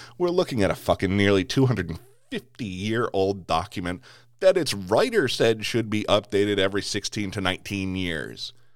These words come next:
We're fucking <laughs> dealing with the goddamn past. We're dealing with a document that was written in the time where there was quills and fucking parchment. There wasn't fucking computers. There wasn't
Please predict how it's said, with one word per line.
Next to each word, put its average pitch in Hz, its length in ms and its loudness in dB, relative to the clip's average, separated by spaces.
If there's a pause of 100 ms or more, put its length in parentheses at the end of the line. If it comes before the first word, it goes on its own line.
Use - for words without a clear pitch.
(360)
We're - 100 -10
fucking - 500 -2
<laughs> - 500 -6
dealing 202 160 0 (180)
with 220 220 -2
the 202 100 2
goddamn 160 760 -4
past. - 580 0 (380)
We're 151 140 0
dealing 165 360 0
with 156 160 -2
a - 60 2
document 98 400 2
that 87 80 2
was 82 160 0
written 104 400 0 (380)
in 104 140 2
the 90 80 0
time 107 540 0 (360)
where 107 440 4 (560)
there 117 160 0
was 113 320 0 (260)
quills 113 800 -2 (120)
and 95 340 0
fucking 107 480 -2
parchment. 113 680 -2
There 104 100 2
wasn't 123 360 -4
fucking 135 440 -4
computers. 131 640 2
There 90 120 -2
wasn't 107 360 -4